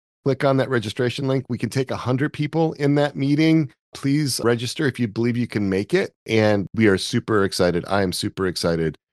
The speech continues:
And there is just one more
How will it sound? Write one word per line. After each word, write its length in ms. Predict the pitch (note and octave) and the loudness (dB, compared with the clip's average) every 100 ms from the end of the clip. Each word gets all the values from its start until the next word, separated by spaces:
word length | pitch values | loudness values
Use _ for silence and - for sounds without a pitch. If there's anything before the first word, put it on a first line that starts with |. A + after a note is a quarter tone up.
| _ _ _ _ A#2+ | _ _ _ _ 4
And 600 | A#2 A2+ A2 G#2+ G#2 - | 6 8 6 4 0 -4
there 440 | - F#2+ A#2+ C3+ C#3+ | -8 2 6 8 6
is 340 | A2 F#2+ D#2+ | 4 2 0
just 440 | - C3+ A#2+ - G2+ | 0 4 4 2 -4
one 760 | E2 F#2 B2+ E3 E3+ F3 E3 - | -4 4 8 8 8 4 0 -4
more 720 | A#2+ A#2 A#2 A#2+ A#2 A2 G2+ | 0 4 6 8 8 6 2